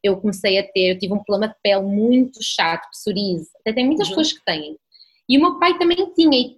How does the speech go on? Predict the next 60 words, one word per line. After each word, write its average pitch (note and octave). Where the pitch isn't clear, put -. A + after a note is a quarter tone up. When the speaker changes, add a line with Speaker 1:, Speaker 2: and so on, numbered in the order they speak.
Speaker 1:
todo C#4+
mundo D4
me D4
falava, C#4+
"Ah, E4
mas C#4+
é C#4+
normal, C4+
não A#3+
tem C4+
cura, B3
não A3
tem, A#3+
não B3
tem B3
jeito." A#3+
E B3
eu B3+
já C4
fazia C#4
yoga A3
na A3
altura, G#3
com G3+
catorze G3+
anos, A3
e A3+
a A3
minha A3+
professora A#3
de -
yoga, F3
"Para F4+
de -
comer D4+
carne C#4+
que D4
isso -
passa." F3
E A3+
é F#3
verdade. F3+
<laughs> C#4+
Eu C4
na B3+
altura B3+
virei A#3
vegetariana, A3+
então G#3+
eu B3
era, B3
sempre E4
fui F4+
assim D#4+
meio D#4
esquisita A#3
do F#3+
grupo, A3+
meio G3+
que -